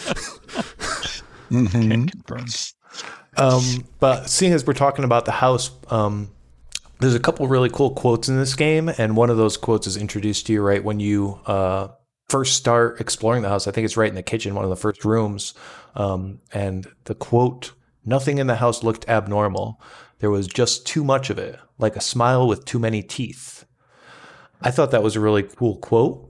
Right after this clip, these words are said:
Speaker 3: Um, I think while we were playing through it, we all kinda did one of those, "Oh boy," uh, moments. And I feel like the writing in this game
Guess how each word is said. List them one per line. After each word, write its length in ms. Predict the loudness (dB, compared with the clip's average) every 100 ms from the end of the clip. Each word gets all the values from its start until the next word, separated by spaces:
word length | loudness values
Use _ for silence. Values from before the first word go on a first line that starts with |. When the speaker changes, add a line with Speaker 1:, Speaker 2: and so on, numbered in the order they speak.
| _
Speaker 3:
Um, 280 | -4 -2 -2
I 60 | -2
think 340 | -4 -6 -8 -8 2
while 240 | 4 4
we 120 | 4
were 120 | 4 2
playing 300 | 2 0 -2
through 260 | 0 2
it, 80 | 4
we 100 | 4
all 100 | 2
kinda 280 | 0 -2 -2
did 200 | 0 0
one 120 | 2
of 60 | 2
those, 180 | 0
"Oh 120 | 0 2
boy," 400 | 4 4 4 -2 -14 _ _ _ -4
uh, 220 | 0 2
moments. 600 | 2 2 0 -2 -6 -10 -16 -20 -20 -20 -20 -20 _ _ _ _ _ _ 0
And 80 |
I 40 | 2
feel 180 | 6 6
like 240 | 4 0
the 160 | 2 4
writing 280 | 6 4
in 60 | 2
this 180 | -2 -2
game 340 | -2 0 -2